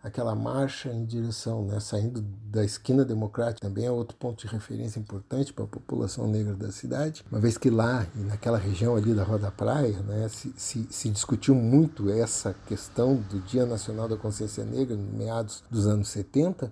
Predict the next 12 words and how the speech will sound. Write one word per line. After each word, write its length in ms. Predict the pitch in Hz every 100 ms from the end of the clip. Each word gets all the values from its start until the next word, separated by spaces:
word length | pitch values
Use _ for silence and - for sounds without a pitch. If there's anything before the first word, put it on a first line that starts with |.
| -
e, 200 | 113 127
e 180 | 131 117
é 60 | 117
dali, 420 | 104 98 143 147
daquela, 600 | 101 - 117 113 98 - -
daquela 300 | 101 117 110
combinação 720 | 117 107 107 101 - 139 127
de 140 | 98
ideias, 640 | 90 107 127 123 101 98
de 80 | 98
pessoas, 840 | - 104 - 123 135 113 95 - -
né, 400 | 107 110 107 92